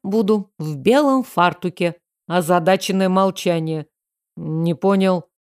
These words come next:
"Ну, в белом фартуке сестры милосердия и в косынке с красным крестом. В фильмах так сиделок наряжают. И со смиренным выражением лица, типа,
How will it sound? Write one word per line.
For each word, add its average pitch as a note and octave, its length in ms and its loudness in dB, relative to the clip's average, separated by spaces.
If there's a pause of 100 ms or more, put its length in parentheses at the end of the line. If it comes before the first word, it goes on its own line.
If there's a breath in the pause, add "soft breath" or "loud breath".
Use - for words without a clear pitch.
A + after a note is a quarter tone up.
"Ну, C4+ 260 2
в G#3+ 120 0
белом C4 400 2
фартуке C#4 520 -2
сестры B3 520 -2
милосердия B3 880 2
и B3+ 180 0
в B3+ 80 -10
косынке C4 640 0 (160)
с - 100 -12
красным G3 480 0
крестом. F#3+ 540 0 (260)
В - 60 -20
фильмах F#3+ 460 -2
так G3 440 -4
сиделок A3 680 -2
наряжают. G3 680 0 (240)
И G#3+ 220 2
со G3+ 220 0
смиренным G#3 960 2
выражением F#3+ 840 2
лица, E3+ 460 -2
типа, G3 460 0